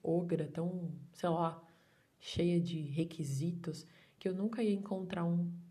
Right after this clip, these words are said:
um cara que realmente me compreendesse. E graças a Deus aí estou louvando o Senhor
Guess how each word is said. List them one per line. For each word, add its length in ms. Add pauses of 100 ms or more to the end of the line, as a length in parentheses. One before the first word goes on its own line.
(120)
um 120
cara 300
que 120
realmente 400
me 60
compreendesse. 840 (180)
E 80
graças 360
a 60
Deus 240
aí 120
estou 260
louvando 340
o 40
Senhor 380